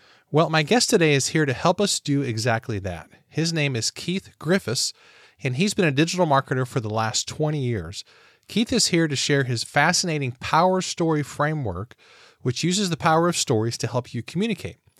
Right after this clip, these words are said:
And Keith has taught this same content at places such as M I T, Microsoft, and universities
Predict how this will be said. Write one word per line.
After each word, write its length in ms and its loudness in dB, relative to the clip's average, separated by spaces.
And 100 -8
Keith 220 0
has 180 2
taught 240 2
this 180 0
same 280 2
content 520 -2
at 120 -8
places 400 -2
such 260 -2
as 120 -2
M 180 -4
I 100 -2
T, 420 -4
Microsoft, 720 0
and 240 -4
universities 720 -2